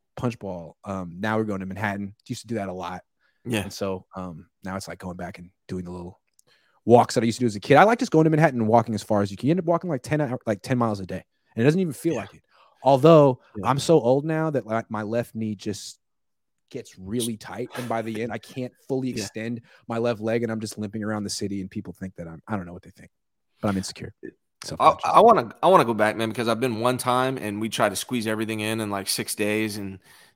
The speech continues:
Speaker 2: uh, there's so much to see and do there that I feel like I, I,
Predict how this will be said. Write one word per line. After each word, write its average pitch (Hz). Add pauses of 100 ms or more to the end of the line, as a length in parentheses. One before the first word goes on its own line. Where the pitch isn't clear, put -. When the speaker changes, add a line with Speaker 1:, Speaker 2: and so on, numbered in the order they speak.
(100)
Speaker 2:
uh, 92 (240)
there's 117
so 151
much 104
to 110
see 110
and 98
do 104
there 104
that 98
I 95
feel 110
like 98
I, 92
I, 101